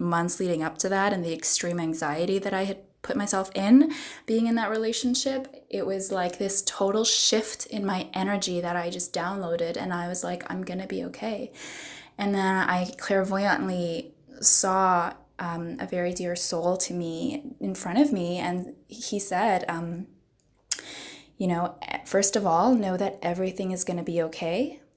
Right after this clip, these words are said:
but you need to leave." And then I guess because, you know, there was such incredible ways that our intuition speaks to us, it also knew I don't like to be put into, to corners. And I, and he was like, you know, "You can stay, and I promise you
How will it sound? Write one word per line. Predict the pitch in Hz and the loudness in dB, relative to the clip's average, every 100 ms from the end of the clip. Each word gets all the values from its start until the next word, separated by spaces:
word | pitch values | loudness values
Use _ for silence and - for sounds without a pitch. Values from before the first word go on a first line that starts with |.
| _ _ _ | _ _ _
but | 185 | -2
you | 180 | 0
need | 175 170 | -2 -2
to | - | -4
leave." | 180 214 175 170 - - - - | -2 0 0 -4 -12 -20 -20 -10
And | 190 190 | -2 0
then | 185 185 | 0 2
I | 190 | 2
guess | 190 190 - | 2 2 2
because, | - 214 202 196 | 2 2 2 2
you | 196 190 | -2 -2
know, | 185 | 0
there | 190 | 2
was | 185 - | 2 4
such | 214 202 - | 4 2 -2
incredible | 208 190 190 185 | -6 0 2 4
ways | 185 185 | 2 2
that | 202 | 0
our | 175 | 0
intuition | 185 185 180 180 | -2 -2 -2 -2
speaks | - 220 240 - | 0 0 0 0
to | 185 | 0
us, | 185 | 0
it | 190 | 0
also | 185 - 190 | 2 2 2
knew | 185 185 202 196 | 0 2 2 2
I | 180 | 2
don't | 180 | 0
like | 175 - | -2 -2
to | 196 | -4
be | |
put | 190 - | -4 -2
into, | 180 - | -2 -2
to | - - 185 | -8 -14 -14
corners. | - 208 220 196 190 | -2 4 4 4 0
And | 185 | -2
I, | 175 | -2
and | 190 | -2
he | 190 | -4
was | 190 185 | -2 0
like, | 185 185 - - - - - - - | 0 -2 -8 -12 -10 -10 -12 -16 -8
you | 208 | -2
know, | 202 190 - - _ _ _ _ _ _ | 0 2 -2 -6 _ _ _ _ _ _
"You | 196 | -4
can | - 226 | 2 4
stay, | - 214 202 254 330 - | 6 6 6 6 2 -2
and | 202 | -2
I | 185 | -2
promise | 185 196 196 208 - | -2 -2 0 2 2
you | 185 | 0